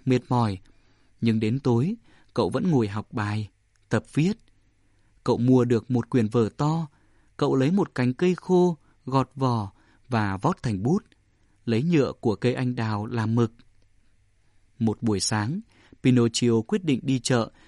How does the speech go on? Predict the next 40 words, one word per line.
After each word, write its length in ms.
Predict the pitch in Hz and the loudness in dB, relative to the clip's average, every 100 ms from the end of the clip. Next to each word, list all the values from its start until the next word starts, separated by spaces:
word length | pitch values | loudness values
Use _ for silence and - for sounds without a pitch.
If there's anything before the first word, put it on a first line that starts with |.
| _ | _
mua 180 | - 156 | 2 4
cho 160 | 147 151 | 4 0
mình 280 | 143 120 113 | 2 4 2
một 160 | 117 | 2
bộ 180 | 139 123 | 2 0
quần 220 | 120 127 | 2 0
áo 160 | 117 127 | 0 0
mới. 380 | 147 135 196 247 _ _ _ _ _ _ _ _ _ | 2 2 0 -6 _ _ _ _ _ _ _ _ _
Ra 200 | 107 117 | -4 -2
khỏi 220 | 113 117 98 | -2 -2 -2
nhà 240 | 107 107 | -2 -4
chưa 160 | - 143 | -2 0
được 160 | 123 - | -2 -2
bao 160 | 123 | -4
lâu, 280 | 135 139 135 _ _ _ _ - | 0 0 0 _ _ _ _ -2
thì 180 | 147 139 | 2 2
cậu 200 | - - | 2 0
nghe 260 | 170 175 175 | 0 -2 -2
có 120 | 160 | -2
người 240 | 208 156 | 2 2
gọi 240 | 107 123 - | 2 -4 -4
cậu. 260 | - 123 - _ _ _ _ _ _ _ _ _ _ | 0 0 0 _ _ _ _ _ _ _ _ _ _
Hóa 220 | - 107 | -4 -2
ra 420 | 123 123 117 113 - | 0 0 0 -2 -4
đó 160 | - 113 | -4 -4
là 140 | 160 | -2
một 180 | 123 101 | -2 -2
con 200 | - 117 | -2 -4
ốc 160 | 117 175 | -2 -4
sên 360 | - - 123 120 | -4 0 2 2
xinh 260 | - 147 147 | 0 -2 -2
đẹp. 240 | 120 113 - - - - - - - - - - - - _ - _ _ _ _ _ - _ - _ _ | -2 -4 -8 -20 -20 -20 -20 -20 -20 -20 -20 -20 -20 -20 _ -20 _ _ _ _ _ -20 _ -20 _ _
"Lẽ 120 | 143 165 | -2 2
nào 380 | 180 143 135 131 | 4 4 4 2
cậu 120 | 147 | -2
không 200 | - 202 | 0 2
nhận 180 | 190 - | 0 0
ra 220 | 156 180 | -2 -2
ta 260 | - 190 196 | -2 -2 0
sao?" 380 | - 196 202 | 0 0 0